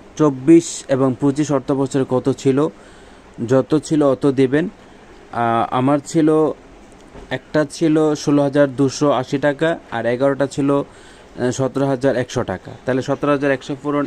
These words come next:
এগারো যোগ দু হাজার, ষোলো হাজার দুশো আশি, কারণ আপনি জুন মাসের বেতনটা জুলাই পাবেন, আর এর জন্য একটা হুই-, টাকাটা বা বেতনটা উত্তোলন করেছেন জুনেরটা জুলাই, এর জন্য জুলাইয়ের যে বিষয়টা,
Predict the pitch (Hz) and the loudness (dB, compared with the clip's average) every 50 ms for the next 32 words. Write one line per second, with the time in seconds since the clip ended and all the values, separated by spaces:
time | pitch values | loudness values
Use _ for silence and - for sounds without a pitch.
0 | - - 123 120 123 135 131 143 147 147 - - - - - 117 110 127 135 131 | -4 -6 -8 -6 -6 -4 -4 -4 -4 -6 -6 -12 -20 -20 -18 -10 -4 -2 -2 -2
1 | 120 - - - - - - - - - - - - - - 120 139 139 135 135 | -4 -8 -20 -20 -20 -20 -20 -20 -20 -20 -20 -20 -20 -12 -2 2 2 4 4 4
2 | 135 127 120 - - - - 123 117 - 147 139 139 139 135 120 135 135 123 117 | 2 0 -2 -4 -14 -8 -4 -4 -2 0 2 4 4 4 2 2 0 0 2 2
3 | 135 131 - - - - - 127 135 120 - - 110 92 95 - - - - 127 | 0 0 0 -2 -8 -6 -6 -6 -6 -6 -6 -4 -6 -6 -6 -8 -14 -6 -4 -2
4 | 131 135 143 135 135 147 143 117 107 131 131 135 143 147 143 - 143 131 135 135 | 0 0 0 0 2 0 0 2 4 4 4 6 4 2 2 0 -4 0 0 0
5 | - 151 139 135 143 139 117 104 117 123 127 135 135 131 - 123 113 101 101 104 | 2 2 0 2 2 0 0 0 0 2 2 2 0 0 -2 -4 -4 -2 -4 -6
6 | 101 - - - - - - 113 123 127 120 135 139 139 135 131 131 131 117 110 | -6 -6 -12 -16 -14 -8 -4 -2 -2 0 0 0 0 0 0 0 -2 -4 -4 -6
7 | 110 117 107 - - - - - - - - - - 127 123 143 139 131 147 147 | -10 -14 -16 -18 -20 -20 -20 -20 -20 -20 -14 -8 -8 -4 -2 -2 0 2 2 2
8 | 139 - 123 120 123 117 110 127 123 - 143 143 139 143 131 131 - - 139 139 | 2 0 -2 -2 -2 0 0 -2 0 0 0 0 2 2 0 0 0 -2 0 0
9 | 139 135 131 143 143 139 139 131 - 147 143 151 156 - - - - - - - | 0 -2 0 0 0 0 0 -2 0 0 0 0 -2 -6 -14 -20 -20 -20 -18 -10
10 | 110 120 131 135 139 120 - 139 123 107 110 117 110 110 104 95 - - 117 117 | -2 0 2 2 2 2 2 0 0 2 0 0 0 0 0 -2 -2 -4 -4 0
11 | 135 139 143 139 117 101 127 127 123 127 131 139 139 - - - - - - - | 2 2 2 2 2 0 0 0 2 2 2 2 0 -2 -8 -20 -20 -20 -20 -20
12 | - - - 120 120 131 117 113 135 - - 147 135 123 - 104 | -20 -14 -8 -2 0 0 2 2 0 0 2 0 0 0 0 -4